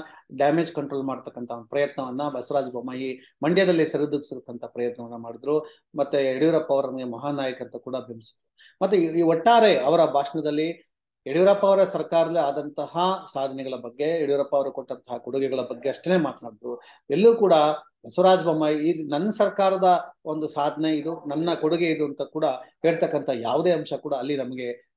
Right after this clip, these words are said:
ಆ, ಕೇಳಿ ಕಂಡು ಬರಲಿಲ್ಲ. ಯಾಕೆಂದ್ರೆ ಕಂಡು ಬರಲಿಲ್ಲ ಅಂದ್ರೆ ಈ, ನಾವು ಕಡ-, ಡಿ-, ಕೊಪ್ಪಳದಲ್ಲಿ,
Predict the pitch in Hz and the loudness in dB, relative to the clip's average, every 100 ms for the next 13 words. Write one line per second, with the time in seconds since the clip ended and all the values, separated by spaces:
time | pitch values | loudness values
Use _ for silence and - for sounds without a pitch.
0 | - 123 123 120 156 147 123 143 165 147 | -10 -6 -6 -2 2 2 0 -4 0 0
1 | 139 107 117 175 185 175 208 208 208 202 | -2 -6 -8 -4 -2 2 4 4 4 2
2 | 190 196 196 185 - _ 175 - 185 190 | 2 4 2 2 -8 _ -14 -4 2 4
3 | 208 190 160 139 120 160 170 156 135 156 | 4 4 4 0 0 2 4 4 2 2
4 | 151 131 123 120 _ _ _ _ _ _ | 2 -2 -6 -12 _ _ _ _ _ _
5 | _ - 180 240 220 208 185 151 - | _ -2 0 2 4 4 4 0 -4